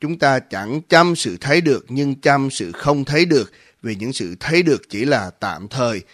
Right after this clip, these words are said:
mà sự không thấy được là đời đời không cùng vậy. Chúng ta cũng nhắc tới một nền tảng thứ tư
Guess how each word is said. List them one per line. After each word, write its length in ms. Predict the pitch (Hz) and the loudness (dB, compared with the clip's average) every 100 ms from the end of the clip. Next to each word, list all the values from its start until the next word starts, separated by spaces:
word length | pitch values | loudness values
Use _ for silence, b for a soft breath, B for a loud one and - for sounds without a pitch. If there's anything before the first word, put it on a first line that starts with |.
| b b | b b
mà 280 | 117 107 92 | -8 -8 -8
sự 260 | - 85 | -12 -12
không 280 | 90 147 143 | -4 -2 0
thấy 200 | 139 156 | 0 0
được 280 | 156 104 - _ | 2 -2 -6 _
là 320 | 107 113 95 | -8 -6 -6
đời 260 | 95 110 95 | -6 -6 -6
đời 300 | 101 90 82 | -8 -8 -12
không 300 | - 117 104 | -10 -10 -8
cùng 220 | 95 87 | -12 -12
vậy. 180 | 73 - _ _ _ _ _ _ _ _ _ _ _ _ _ | -16 -18 _ _ _ _ _ _ _ _ _ _ _ _ _
Chúng 140 | 113 120 | -10 -2
ta 280 | 123 120 117 - | 2 2 -2 -8
cũng 180 | 95 123 | -8 -4
nhắc 180 | 147 - | -4 2
tới 180 | 143 | 2
một 200 | 160 110 | 2 -2
nền 160 | 104 90 | -10 -12
tảng 220 | 80 101 | -10 -8
thứ 160 | - 151 | -4 0
tư 360 | - 147 139 | 4 6 6